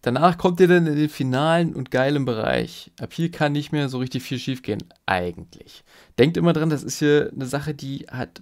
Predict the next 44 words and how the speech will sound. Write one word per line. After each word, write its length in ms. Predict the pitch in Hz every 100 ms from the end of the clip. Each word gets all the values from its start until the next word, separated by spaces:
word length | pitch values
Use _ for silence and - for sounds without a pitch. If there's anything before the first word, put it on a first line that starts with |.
| -
bei 140 | 123
mir 320 | 123 123 143
funktioniert. 760 | 143 113 113 - 98 101 131 - _ _ _ _ _ _ _ _ -
Ich 220 | 120 -
hoffe, 180 | 147 139
dass 140 | 131
es 80 | -
bei 100 | 135
euch 220 | 120 120
auch 200 | 117 147
so 140 | -
ist. 300 | 110 95 -
Ja, 180 | - 110
die 120 | 123
ganzen 440 | 120 120 131 123 -
Anleitungen 540 | - 135 143 139 127
im 60 | -
Internet 460 | 139 135 131 131 _ _ _ _
haben 220 | 120 123
bei 100 | 120
mir 160 | 120 120
nicht 180 | 123 123
funktioniert. 680 | 113 - 101 92 87 - -
Also 180 | 107 113
überhaupt 460 | 120 110 120 _
nicht. 320 | 101 113 - _ _ _ _ _ _ _
Ich 160 | 120 135
hab's 180 | 127
dann 100 | 143
einfach 200 | 127 123
nur 100 | 127
durch 180 | 120 113
Glück 240 | - 147 -
irgendwie 280 | 127 123 120
hinbekommen 600 | 139 123 - 117 117 -
und 380 | - 123 107
diesen 280 | 127 117 110
Weg 220 | 120 120
stelle 280 | - - 113
ich 120 | 113
euch 120 | 123 110
hier 100 | 113
gerade 200 | 110 104
dar. 280 | 107 101